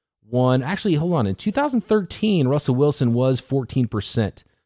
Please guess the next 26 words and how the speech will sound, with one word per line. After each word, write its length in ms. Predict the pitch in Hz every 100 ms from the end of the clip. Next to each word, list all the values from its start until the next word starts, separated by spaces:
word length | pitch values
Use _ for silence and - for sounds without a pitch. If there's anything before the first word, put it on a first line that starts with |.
| _ _ -
of 320 | 110 104 98
his 240 | 110 101 -
teams. 600 | - 107 101 98 95 98
Oh, 60 |
no, 140 | 135 107
that's 200 | 117 -
the 100 | 110
losing 540 | 101 113 123 107 98
quarterback. 560 | - 101 82 78 71 -
I'm 120 | 82
sorry. 240 | - 73 - _ _ _ -
So, 120 | 101
yeah, 220 | 101 78
the, 320 | 85 98 95 92
it, 120 | 107 110
it, 80 | 107
when 560 | 113 110 107 104 95 - _ _ _ _
the 80 | 120
Seahawks 540 | 107 - 143 139 123 117
lost 400 | 120 127 127 -
the 60 |
Super 260 | 110 113 98
Bowl 200 | 95 90
in 60 |
twenty 260 | 85 104 90
thirteen, 520 | 90 80 - 80 78